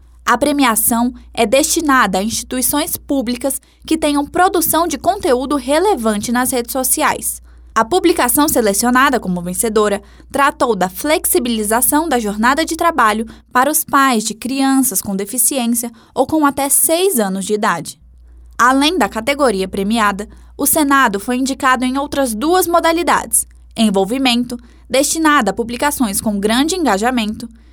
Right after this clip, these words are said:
e combate à fake news, voltadas às instituições que produziram esforços efetivos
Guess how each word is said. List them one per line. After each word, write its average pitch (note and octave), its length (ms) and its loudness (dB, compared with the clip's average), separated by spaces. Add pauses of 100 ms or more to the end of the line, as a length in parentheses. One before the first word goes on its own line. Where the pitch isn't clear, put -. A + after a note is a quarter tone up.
(140)
e C4 80 -12
combate D#4+ 440 2
à D#4 40 -2
fake D#4 260 -4
news, D4 480 -2 (160)
voltadas B3 640 0
às F#3+ 140 -4
instituições C#4+ 760 -2
que - 120 -6
produziram B3 640 0
esforços F#3+ 720 -2
efetivos B3 760 -2